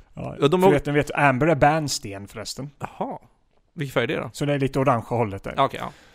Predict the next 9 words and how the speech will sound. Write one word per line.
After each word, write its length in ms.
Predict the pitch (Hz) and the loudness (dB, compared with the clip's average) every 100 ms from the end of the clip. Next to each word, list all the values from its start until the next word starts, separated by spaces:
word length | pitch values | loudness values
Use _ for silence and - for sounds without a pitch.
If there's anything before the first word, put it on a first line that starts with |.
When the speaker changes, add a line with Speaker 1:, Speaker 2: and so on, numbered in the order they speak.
| - _ _ _ _ _ - 147 | -20 _ _ _ _ _ -2 0
Speaker 2:
Eh, 380 | 143 135 139 | 2 2 0
vet 460 | - 143 175 170 - | -2 0 0 0 -2
du 400 | 160 156 151 151 - | 0 2 0 -4 -10
vad 600 | 170 127 135 135 135 131 - _ _ _ - - - | -8 0 2 4 4 2 -8 _ _ _ -20 -20 -12
för 160 | - | -8
priser 340 | 139 151 127 196 | -2 0 0 0
de 80 | 214 | -2
har 100 | 67 | -2
vunnit? 320 | 67 - | -6 -10